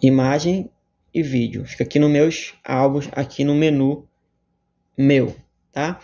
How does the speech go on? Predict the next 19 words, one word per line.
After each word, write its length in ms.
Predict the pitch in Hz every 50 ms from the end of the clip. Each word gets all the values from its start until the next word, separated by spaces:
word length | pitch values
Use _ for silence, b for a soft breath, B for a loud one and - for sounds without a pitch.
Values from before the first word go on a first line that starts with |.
| B B B B B B _ -
Aqui 540 | - 233 226 - - 220 226 214 196 - - - - - _ _
são 180 | - 165 165
mensagens, 480 | 170 175 185 180 - 202 226 226 202 185
não 140 | 170 170 165
tem 340 | 170 - 185 208 220 233 220
comentário. 600 | - 147 147 147 143 147 - 185 202 220 220 202
Com-, 180 | - 190 175 - -
aqui 260 | 139 143 147 147 -
tem 140 | - 170 143
com-, 260 | - 165 - - - -
você 200 | 143 131 - 143
pode 200 | - 151 151 151
acessar 360 | 143 - 143 143 - 143 143
configurações 520 | - 135 131 139 143 139 135 - 143 135
também 200 | 135 139 139 139
por 160 | 135 139 143 143
aqui. 320 | 135 139 - 185 190 190 B B B B B B
Essa 200 | - - - 165
configura-, 360 | 156 151 - - - 156